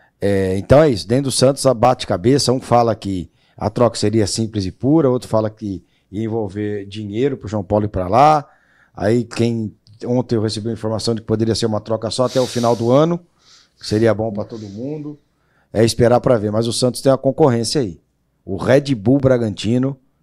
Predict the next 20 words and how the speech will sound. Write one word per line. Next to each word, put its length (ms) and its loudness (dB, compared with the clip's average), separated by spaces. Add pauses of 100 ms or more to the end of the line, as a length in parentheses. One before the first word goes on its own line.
(120)
tem 160 -2
muito 420 2
interesse 560 0
em 60 -2
ter 180 -4
o 60 2
Rafael 420 2
Cabral 640 2 (340)
em 120 -4
suas 300 0
fileiras, 380 2
até 200 -6
porque 180 -8
o 60 2
Red 240 -2
Bull 160 -4
Bragantino 460 -4
não 60 -10
tem 160 -6
goleiro. 340 -8